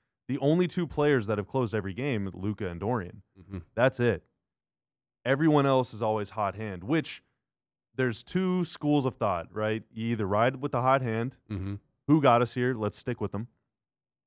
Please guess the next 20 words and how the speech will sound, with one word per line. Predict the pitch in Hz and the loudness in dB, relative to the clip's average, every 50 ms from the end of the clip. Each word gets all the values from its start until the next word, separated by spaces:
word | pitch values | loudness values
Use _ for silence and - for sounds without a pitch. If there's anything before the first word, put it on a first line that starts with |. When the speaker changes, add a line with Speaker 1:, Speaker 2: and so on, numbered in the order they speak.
| _ _ _ _ _ | _ _ _ _ _
Speaker 1:
or | 170 175 180 151 127 131 135 143 | 6 8 10 10 10 8 6 4
you | 131 123 120 120 | 2 -2 -4 -2
go | 104 127 123 131 | 2 4 6 6
with | 123 113 110 110 113 - _ _ _ _ _ _ _ _ _ _ _ | 6 6 4 2 0 -2 _ _ _ _ _ _ _ _ _ _ _
the | - 98 | -4 0
guys | 110 107 110 98 | 2 2 2 0
that | 98 90 | -2 -8
you | 90 | -12
trust, | - - 131 120 117 113 - - - | -6 -2 0 2 2 0 -2 -6 -12
the | 107 | -8
guys | 98 98 98 90 | -6 -6 -6 -6
that | 95 | -6
have | 90 87 85 | -8 -6 -4
done | 98 95 | -4 -4
it | 98 92 | -4 -4
before. | 95 - 110 107 104 101 101 98 - _ _ _ _ _ _ _ _ _ _ _ | -6 -4 -2 0 0 0 0 -2 -6 _ _ _ _ _ _ _ _ _ _ _
Earlier | 113 117 123 127 127 127 123 120 | 0 2 2 4 4 4 4 4
in | 120 117 113 | 4 2 0
the | 110 | -2
year, | 101 104 117 131 139 147 165 175 | -2 0 0 0 2 0 0 -2